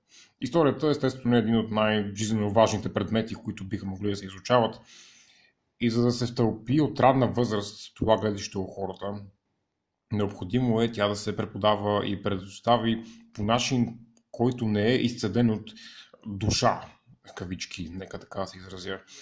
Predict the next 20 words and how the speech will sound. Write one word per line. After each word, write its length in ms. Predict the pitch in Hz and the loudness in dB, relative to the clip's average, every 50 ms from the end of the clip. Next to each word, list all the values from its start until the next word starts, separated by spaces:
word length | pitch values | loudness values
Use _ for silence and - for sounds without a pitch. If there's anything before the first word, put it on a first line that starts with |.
| - - _ _ _ - | -20 -20 _ _ _ -8
Да 140 | 110 95 110 | -6 -4 -4
се 220 | - - 117 - | -2 -4 -4 -4
покаже 460 | - - - 143 147 147 143 143 143 | -6 0 4 4 4 4 4 2 0
в 160 | 131 131 131 120 - | 0 0 -2 -4 -6
човешка 400 | - - 104 117 117 - - 117 | -4 0 2 2 2 0 -2 -10
светлина, 520 | - - - - 107 101 98 101 98 98 | -10 -10 -10 -8 -8 -4 -2 0 0 0
да 100 | 95 92 | 0 -2
се 120 | - - 95 | -6 -12 -12
изобрази 540 | 92 101 95 92 95 92 92 - 120 123 123 | -10 -10 -8 -8 -10 -8 -4 -2 -2 -2 -2
като 200 | 123 - - 104 | -4 -4 -2 0
нещо, 400 | 98 110 120 120 - 113 110 - | 0 0 0 -2 -4 -8 -4 -2
което, 420 | 107 107 107 - - 113 104 - - - - - - - - _ _ _ _ _ _ _ _ _ _ - | 0 -2 0 -2 -4 -6 -6 -8 -12 -20 -20 -20 -20 -20 -20 _ _ _ _ _ _ _ _ _ _ -8
с 180 | - - - - | -4 -4 -4 0
което 320 | - 127 143 160 - 151 | 4 4 4 6 4 2
бихме 340 | 120 - 139 - - 139 131 | 0 0 -2 -2 0 0 0
могли 320 | 120 104 92 101 107 120 | 0 0 0 0 0 0
да 100 | 113 110 | 0 0
асоциираме 800 | 101 95 - - - - - 123 123 120 104 107 104 107 104 107 - - _ _ | 0 -2 -4 -10 -12 -6 -4 -2 0 0 2 2 2 0 -2 -4 -10 -18 _ _
себе 300 | - - 117 107 95 95 | -6 -2 -2 0 0 -2
си, 360 | - - - 87 87 - - | -4 -8 -10 -12 -14 -14 -16